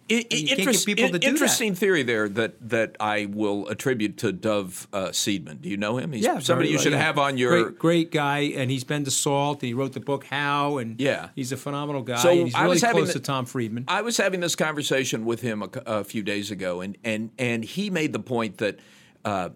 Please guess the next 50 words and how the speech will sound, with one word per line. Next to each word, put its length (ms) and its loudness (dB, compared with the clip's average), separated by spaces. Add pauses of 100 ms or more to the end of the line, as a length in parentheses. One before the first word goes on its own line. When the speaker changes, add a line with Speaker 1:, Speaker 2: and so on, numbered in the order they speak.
(320)
Speaker 1:
that, 380 -4 (340)
uh, 220 -8 (580)
and, 220 -4 (100)
and, 420 -8
uh, 140 -2
David 320 -2
Hume 300 0
wrote 180 4
this 220 -2
in 100 -4
one 160 0
of 60 -4
Speaker 2:
Mm-hmm. 60 -4
Speaker 1:
his 120 -2
books, 460 0
that 240 0 (260)
your 140 4
moral, 720 6
uh, 260 2 (360)
judgment 520 0 (220)
declines 500 -2
with 140 -10
distance. 560 -10 (260)
So, 320 0 (340)
you 120 0
know, 100 -2
you 180 0
can 140 -2
have 240 -2
very 360 0
strong 360 0
moral 240 -2
feelings 400 -4
about 260 -8
the 80 -10
people 400 -10
who 220 -8
are 100 -10
in 140 -6
your 100 -8
family 540 -6
and 100 -12
in 140 -12
your 120 -10
house 480 -4
and 260 -14
that 140 -10
you're 120 -10
close 360 -4
to, 220 -10